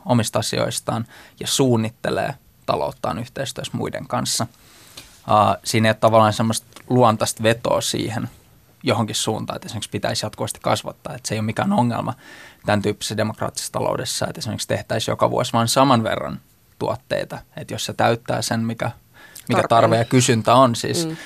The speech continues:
Speaker 1: kysyntä ja tarjonta esimerkiksi on semmoisia asioita, mistä puhutaan nykyään hirveästi, mutta jotenkin tuntuu, että se ei silti, niin kuin, silti se olisi jotenkin tosi tärkeää, että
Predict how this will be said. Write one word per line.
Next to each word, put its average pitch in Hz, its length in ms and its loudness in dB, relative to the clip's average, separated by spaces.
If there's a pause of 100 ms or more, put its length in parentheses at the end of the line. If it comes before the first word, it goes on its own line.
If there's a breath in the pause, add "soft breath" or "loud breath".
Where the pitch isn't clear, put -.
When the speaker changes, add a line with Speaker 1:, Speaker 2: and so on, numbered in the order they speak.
(200 loud breath)
Speaker 1:
kysyntä 190 280 4
ja 165 60 6
tarjonta 123 380 6
esimerkiksi 113 300 0
on 113 40 0
semmoisia 113 320 0
asioita, 113 200 -4
mistä - 180 -8
puhutaan 123 400 2
nykyään 113 300 0
hirveästi, 113 440 -2
mutta 113 260 -2
jotenkin 117 280 2
tuntuu, 117 360 2
että 113 160 -2
se - 80 4
ei 110 60 4
silti, 113 280 -2
niin 113 160 -2
kuin, 113 240 -4
silti 120 240 0
se 117 80 -2
olisi 107 140 0
jotenkin 117 200 0
tosi 120 200 -4
tärkeää, 110 440 -2
että 120 120 -10